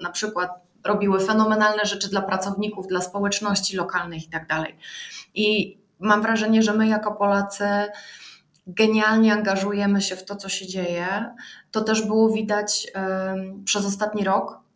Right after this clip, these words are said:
to jak pracownicy firm inicjowali oddolnie, żeby firmy angażowały się w pomoc, e, e, w pomoc Ukrainie.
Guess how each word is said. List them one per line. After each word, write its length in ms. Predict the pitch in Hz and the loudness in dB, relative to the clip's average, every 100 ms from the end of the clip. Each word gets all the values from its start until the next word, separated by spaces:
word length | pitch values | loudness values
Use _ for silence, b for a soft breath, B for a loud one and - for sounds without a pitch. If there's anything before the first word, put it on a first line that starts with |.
| _ _ _ _ _ - | _ _ _ _ _ -12
to 120 | - 220 | 0 4
jak 420 | 220 214 - - | 4 2 -4 0
pracownicy 720 | 214 214 214 220 233 - 214 | 2 2 2 4 4 2 -2
firm 400 | 214 - 214 226 | -2 -2 2 2
inicjowali 760 | 226 202 208 - 214 208 214 196 | 2 0 0 0 0 2 0 0
oddolnie, 460 | 185 196 202 208 | -4 -2 -2 -2
żeby 200 | 196 190 | -2 -4
firmy 300 | 190 202 196 | -4 0 2
angażowały 720 | 190 - 180 180 185 185 180 180 | 2 0 -2 -2 0 0 0 0
się 160 | 190 | -2
w 100 | 190 | -6
pomoc, 560 | - 180 175 175 - - | -8 -6 -6 -4 -4 -4
e, 400 | 170 170 165 165 165 B B B | -10 -8 -6 -8 -10 B B B
e, 200 | - 175 | -8 -6
w 60 | 170 | -6
pomoc 320 | - 196 185 | 0 0 0
Ukrainie. 560 | 185 180 170 170 - | -4 -4 -4 -6 -12